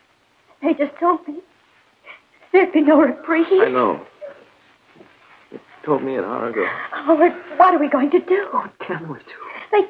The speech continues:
Speaker 1: can't kill an innocent man. I don't believe it. They couldn't.
Speaker 2: You're the only one who believes I'm innocent, Hazel.
Speaker 1: Oh, why did we come here?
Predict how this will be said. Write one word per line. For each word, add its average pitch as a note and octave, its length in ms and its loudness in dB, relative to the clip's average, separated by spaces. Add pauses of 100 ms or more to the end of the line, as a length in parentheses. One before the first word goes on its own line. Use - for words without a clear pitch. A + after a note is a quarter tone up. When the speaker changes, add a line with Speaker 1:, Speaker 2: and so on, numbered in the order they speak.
Speaker 1:
can't F#4+ 360 2
kill C4 100 0
an B3 100 4
innocent A#3+ 400 0
man. B3+ 320 -6 (520)
I G4 120 4
don't G4+ 200 6
believe F#4 320 6
it. - 80 0
They G4+ 120 6
couldn't. G#4 460 2 (180)
Speaker 2:
You're F#3+ 140 0
the D3+ 120 4
only E3 260 4
one C3+ 160 2
who B2 80 -6
believes A#2+ 400 -2
I'm A#2 200 -10
innocent, - 340 -14
Hazel. - 360 -10 (160)
Speaker 1:
Oh, F#4+ 140 6
why E4+ 160 6
did D#4 100 2
we C#4+ 80 2
come E4 320 2
here? D4 260 0